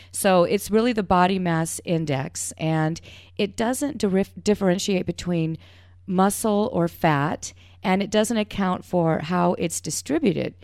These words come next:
So, a-, and also sedentary folks and short people have an unfair advantage over athletes and those who are tall because it's a waist to height ratio, um, that we're looking for. And so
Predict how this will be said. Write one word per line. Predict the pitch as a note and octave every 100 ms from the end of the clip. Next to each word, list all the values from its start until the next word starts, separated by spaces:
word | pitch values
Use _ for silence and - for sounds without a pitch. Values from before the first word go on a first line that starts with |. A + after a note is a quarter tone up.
| - - - -
So, | - - G3 F#3 F3+ F3 -
a-, | A3 -
and | G#3+
also | A3 B3 - G#3 F#3+
sedentary | - G#3+ A3 G3+
folks | G3 - F#3 F#3+ - -
and | E3 D#3+ D#3+ -
short | - G3 -
people | G3 F3 E3
have | E3 D#3 E3+
an | F3+
unfair | F3 F#3 F3
advantage | D#3 D#3 D3+ D3 D#3 - -
over | D#3+ D#3 -
athletes | F#3+ C#4 - D#3+ D3 - - - - - -
and | E3
those | F#3 E3+ -
who | F3+
are | D#3+
tall | - A3+ A#3
because | F#3 F3 F3
it's | D#3+
a | F3+
waist | D3+ E3+ F#3+ A3 - -
to | F#3+
height | E3 D#3 -
ratio, | E3+ F#3 - D#3 C#3 D3 - - - - - -
um, | F#3 E3 - F3
that | F#3+ E3+ E3 - - - - - - -
we're | G3 F#3+
looking | G3+ A3+ A3+
for. | G3 F3 D3 D3+ -
And | G#3+ G3+ -
so | - B3+ A3+